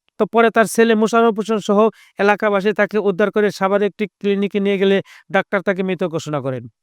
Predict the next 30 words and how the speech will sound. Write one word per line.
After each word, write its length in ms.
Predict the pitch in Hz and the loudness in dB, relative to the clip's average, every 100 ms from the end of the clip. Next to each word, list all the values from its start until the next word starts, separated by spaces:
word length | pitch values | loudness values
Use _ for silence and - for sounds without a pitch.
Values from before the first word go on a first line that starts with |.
| _ - | _ 0
পরদিন 300 | 240 240 226 | 2 2 2
তেইশে 260 | 269 254 | 2 2
নভেম্বর 380 | 262 262 254 254 | 0 2 2 2
নিহতের 300 | 233 247 254 | 4 4 2
ছেলে 260 | 220 240 233 | 4 2 4
মোহাম্মদ 360 | 226 220 226 185 | 4 2 2 0
মোশাররফ 340 | 220 214 220 | -2 0 0
হোসেন 240 | 214 196 | 0 -2
মোল্লা 260 | 214 208 208 | -2 2 2
বাদী 260 | 190 190 190 | 2 4 4
হয়ে 180 | 196 190 - _ | 2 0 -8 _
তেরো 200 | 214 214 | 2 2
জনের 280 | 196 208 214 | 2 0 0
নাম 240 | 208 214 | 0 2
উল্লেখ 240 | 202 208 208 | 2 0 0
সহ 120 | - | 0
অজ্ঞাত 300 | 196 190 196 | 0 0 0
আরও 120 | 196 | 0
তিন 200 | 180 208 | 0 -4
থেকে 200 | 180 190 196 | -2 -4 -2
চার 240 | 196 180 | -2 -2
জনের 300 | 170 185 190 170 - _ | -2 -2 -4 -6 -20 _
নামে 260 | 175 185 196 | -2 0 0
একটি 160 | 175 185 | 0 0
হত্যা 280 | 185 - | 0 -2
মামলা 320 | 185 175 165 156 | -4 -4 -2 -4
দায়ের 220 | 147 139 | -4 -6
করেন 240 | - 123 - _ - | -8 -12 -14 _ -2
এবং 340 | 240 294 302 269 _ _ _ | 4 4 4 -2 _ _ _
তার 220 | 214 214 | 0 0